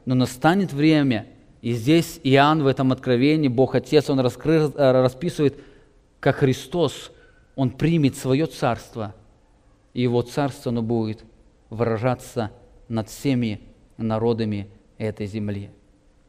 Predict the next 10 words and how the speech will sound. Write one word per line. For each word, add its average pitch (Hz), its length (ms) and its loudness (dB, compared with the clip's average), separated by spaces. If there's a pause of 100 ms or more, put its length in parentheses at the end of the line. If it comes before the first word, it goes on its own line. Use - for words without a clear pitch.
(300)
Итак, 196 200 2
здесь 160 220 0
Иоанн 180 180 2
раскрывает, 143 520 2
что - 160 -8
вся 156 180 -2
Троица 123 640 -2 (380)
является 127 760 0
удивительным 123 800 -4
источником 123 800 -6